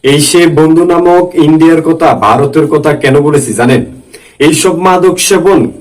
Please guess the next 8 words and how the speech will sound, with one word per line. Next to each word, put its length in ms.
কোথা 260
থেকে 280
আসে 380
আর 180
কিভাবে 440
আসে 360
জানেন 280
আপনারা? 460